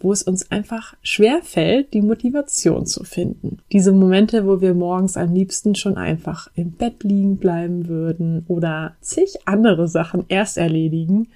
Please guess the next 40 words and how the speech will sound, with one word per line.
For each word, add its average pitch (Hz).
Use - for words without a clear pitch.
als 175
diese 190
eine 294
Sache, 202
die 185
wir 185
uns 190
eigentlich 165
vorgenommen -
haben. 190
Und 196
ja, 262
weil 190
ich -
diese 220
Momente 226
persönlich 214
allzu 226
gut 214
kenne, 180
möchte 196
ich 190
heute 185
drei 175
Wege 175
mit 175
dir 165
teilen, 165
die 170
für 208
mich 302
recht -
gut 220
funktionieren 202
und 185
für -
dich 202
daher 185
möglicherweise 170
auch. -